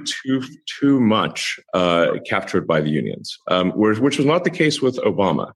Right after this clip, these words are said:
Um, so in the case of Obama, you could have, you know, he was sort of quite reasonable. Um, and I think he took more of a view,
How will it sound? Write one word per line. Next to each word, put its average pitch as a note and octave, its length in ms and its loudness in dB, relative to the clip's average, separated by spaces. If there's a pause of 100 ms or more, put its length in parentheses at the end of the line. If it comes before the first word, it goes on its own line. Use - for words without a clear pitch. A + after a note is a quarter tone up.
(220)
Um, F#2 440 0
so G#2 420 2 (360)
in A2+ 40 0
the A2 60 2
case C#3 300 2
of B2+ 80 4
Obama, G#2 340 2
you G2 120 2
could G2+ 140 0
have, G2+ 320 0 (200)
you F#2 180 0
know, F#2+ 80 4
he F2+ 60 0
was - 180 0 (140)
sort F#2+ 180 0
of - 60 -14
quite A#2+ 200 0
reasonable. G#2 680 2 (320)
Um, F#2 320 0
and F#2 200 0
I F#2 60 0
think G2+ 160 -2
he A2 140 0
took - 280 -4
more G2+ 300 4
of F2+ 180 0
a F#2 80 0
view, F#2+ 480 2